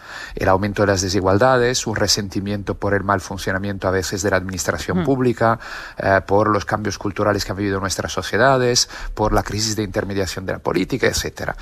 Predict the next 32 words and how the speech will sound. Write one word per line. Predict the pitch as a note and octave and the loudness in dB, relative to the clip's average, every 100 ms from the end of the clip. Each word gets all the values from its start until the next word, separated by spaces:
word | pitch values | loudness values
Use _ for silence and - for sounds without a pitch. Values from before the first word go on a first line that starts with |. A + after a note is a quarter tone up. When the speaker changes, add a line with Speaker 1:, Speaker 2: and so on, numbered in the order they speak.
| - - - | -12 -14 -6
Speaker 1:
Eh, | A#2+ - | -4 -2
y | |
por | A#2+ C#3 | 2 4
el | C#3+ | 6
otro, | D#3+ - D#3 | 4 4 4
la | D3 | 4
extrema | A#2 B2+ B2+ | 2 0 0
derecha | B2+ D3+ D3 C#3 | 2 2 2 0
ha | |
entendido | B2 B2 C3 C3+ | 0 -2 0 2
muy | B2+ - | 8 8
bien, | C3 C#3 C3+ | 8 2 -2
eh, | C3 | -4
cuál | - A#2+ | 0 0
es | B2 B2 | 0 -4
una | |
estrategia | A#2 - A2 C#3 C3+ - F#2+ | -4 -2 0 0 -2 -2 -4
que | - | -4
en | A#2+ | -4
un | A#2+ | -4
contexto | A2 A2 B2+ - A#2+ | -4 -2 -4 -2 -2
marcado | A#2+ A2+ C3+ C3+ A2 F#2 | 0 2 4 4 4 0
por | G2+ A2+ | 0 0
ese | - | 2
resentimiento | A2 A2+ - G#2+ G#2 A#2 A#2+ A2 | 2 0 -2 -4 -6 -4 -4 -4
generalizado | - G#2 G#2 G2 F#2+ C3+ B2+ A#2+ D3 - - | -4 0 2 2 2 2 2 0 -2 -10 -14
puede | - A#2+ C3 | 0 4 4
ser | B2+ C3 | 4 2
eficaz, | - - G#2 G2 - - - - | 0 0 0 0 -6 -12 -16 -12
que | - B2+ B2 | -2 0 4
es, | - D3 | 4 4
eh, | C#3 | 4